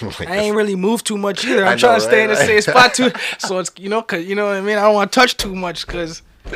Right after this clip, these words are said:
Speaker 1: Look, I got the hundred box right there.
Speaker 2: Yeah, I'm telling you,
Speaker 1: You know what I
Speaker 2: man.
Speaker 1: mean?
Speaker 2: Yeah, man.
Speaker 1: Know what I
Speaker 2: Serious,
Speaker 1: mean?
Speaker 2: man.
Speaker 1: Yo, here's a little gem. If the grocery store line is long,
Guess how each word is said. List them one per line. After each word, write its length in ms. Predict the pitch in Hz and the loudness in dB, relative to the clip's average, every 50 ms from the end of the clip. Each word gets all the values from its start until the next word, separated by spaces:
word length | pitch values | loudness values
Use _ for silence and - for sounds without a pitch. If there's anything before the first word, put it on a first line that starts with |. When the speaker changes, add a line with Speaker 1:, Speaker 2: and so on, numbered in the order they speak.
| - - - 147 - | -12 -12 -12 -10 -4
Speaker 1:
Look, 180 | 98 104 101 - | -2 -2 0 0
I 80 | 85 85 | -2 -2
got 180 | 98 95 - | -2 -4 -4
the 120 | - 90 85 | -4 -8 -6
hundred 280 | 104 104 101 101 85 | -6 -6 -8 -6 -4
box 320 | 85 98 92 92 90 - - | -4 -2 -2 -4 -4 -4 -4
right 220 | 98 90 87 - | -4 -4 -4 -4
there. 300 | - 101 101 90 82 - | -6 -4 -4 -4 -6 -8
Speaker 2:
Yeah, 220 | - - - 196 208 - | -12 -12 -12 -12 -12 -12
I'm 160 | - - 143 147 | -12 -14 -14 -12
telling 320 | - 180 180 240 240 - | -10 -8 -8 -6 -6 -6
you, 40 | - | -6
Speaker 1:
You 40 | 87 | -6
know 140 | 85 85 85 | -4 -4 -4
what 80 | 82 | -6
I 20 | 82 | -6
Speaker 2:
man. 160 | 87 87 90 | -6 -8 -8
Speaker 1:
mean? 120 | 98 104 123 | -10 -12 -14
Speaker 2:
Yeah, 200 | - 160 202 220 190 | -12 -12 -10 -10 -12
man. 300 | 165 151 151 151 156 147 | -12 -14 -16 -18 -18 -12
Speaker 1:
Know 200 | - 160 160 - | -8 -6 -4 -4
what 60 | 160 82 | -4 -4
I 20 | |
Speaker 2:
Serious, 160 | 87 90 90 - | -6 -6 -8 -8
Speaker 1:
mean? 60 | - | -12
Speaker 2:
man. 160 | 139 139 135 - - - - | -14 -18 -20 -20 -20 -12 -4
Speaker 1:
Yo, 240 | 90 95 98 90 | 0 2 2 2
here's 260 | 78 80 104 110 107 98 | 2 0 0 0 0 -2
a 60 | 107 | -4
little 240 | 104 107 104 104 98 | -4 -4 -4 -4 -4
gem. 440 | 80 87 104 104 107 113 117 143 - _ _ _ _ _ _ _ _ _ _ _ - | -2 -2 -2 -2 -2 -4 -8 -12 -20 _ _ _ _ _ _ _ _ _ _ _ -18
If 80 | 87 | -14
the 80 | - 90 | -10 -8
grocery 380 | 82 76 92 92 92 - 101 87 | -6 -4 -4 -4 -4 -6 -8 -8
store 260 | - - 98 92 90 | -6 -4 -4 -4 -4
line 240 | 87 87 87 87 87 | -4 -6 -6 -8 -10
is 140 | 87 78 | -10 -10
long, 380 | 85 90 90 92 98 104 107 110 | -8 -8 -8 -8 -10 -12 -16 -20